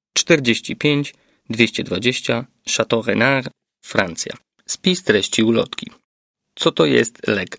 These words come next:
Zorak i w jakim celu się go stosuje? Informacje ważne przed zastosowaniem leku Zorak.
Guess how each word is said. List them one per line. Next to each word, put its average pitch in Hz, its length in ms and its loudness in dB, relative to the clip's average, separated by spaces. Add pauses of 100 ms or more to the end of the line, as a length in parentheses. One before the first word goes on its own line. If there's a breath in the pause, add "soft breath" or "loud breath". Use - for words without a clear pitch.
Zorak 101 560 0 (120)
i 98 480 -2
w 110 80 -6
jakim 135 380 2
celu 95 340 0
się - 240 -6
go 90 80 -4
stosuje? 113 440 2 (580)
Informacje 117 800 0
ważne 151 560 0 (120)
przed - 340 0 (100)
zastosowaniem 113 840 2
leku 95 300 -2
Zorak. 104 460 0